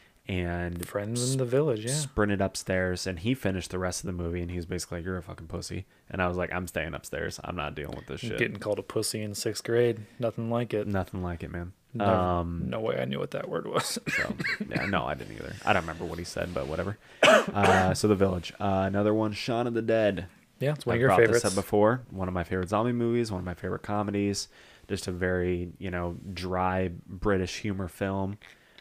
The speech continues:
Speaker 1: Um, Nick Frost, Simon Pegg, classic duo.
Speaker 2: Yeah.
Speaker 1: They make great stuff.
Speaker 2: They do.
Speaker 1: Uh,
Speaker 2: Miss 'em.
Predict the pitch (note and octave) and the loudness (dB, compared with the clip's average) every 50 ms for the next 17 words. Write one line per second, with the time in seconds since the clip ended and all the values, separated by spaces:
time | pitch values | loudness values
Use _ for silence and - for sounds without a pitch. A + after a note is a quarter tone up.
0 | - - - F2+ F#2 F2+ F2 F2 F2 F2 F2 F2 E2+ F2 F2 E2+ E2+ E2+ - - | -18 -10 -6 -4 -2 -2 0 0 -2 -2 -2 -4 -4 -4 -6 -8 -10 -10 -14 -16
1 | _ - G2 G2 F#2+ F2+ - - G2+ F#2+ F#2+ F#2+ F2+ - - F#2+ F2+ F2 E2+ E2+ | _ -8 -4 -2 -2 -2 -2 0 0 0 0 0 -2 -4 -4 -4 -4 -4 -6 -4
2 | - F#2+ F#2 F#2+ F#2 F#2+ F#2 F#2+ - _ _ _ - - _ _ _ _ _ _ | -2 -2 0 0 0 0 -2 -4 -10 _ _ _ -20 -20 _ _ _ _ _ _
3 | - - - - - F2+ F2 F2 - - F#2 F2+ E2+ F#2+ G2 G2+ G2 G2 G2+ G#2 | -20 -16 -8 -4 -2 -2 -2 -2 -6 -8 -8 -4 0 2 4 4 4 4 2 0
4 | - _ _ - A#2+ C3+ F#3+ G3+ - _ - D3 G2 F2+ F2+ E2+ - - - F2+ | -4 _ _ -4 -2 0 0 0 -2 _ -6 -4 -4 -2 -2 -4 -4 -4 -4 -4
5 | F2+ - - - G2+ G2 G2+ - - _ - - - - - - - A2 G#2+ A2 | -4 -4 -4 -2 0 0 0 -2 -8 _ -20 -20 -20 -20 -12 -6 -4 -2 2 4
6 | A#2+ D#3+ E3+ E3+ E2+ E2+ E2+ E2+ E2+ - - _ _ - B2 B2 - - G#2+ G2+ | 4 2 2 2 -2 -4 -4 -4 -6 -10 -16 _ _ -4 -2 0 0 0 -2 -4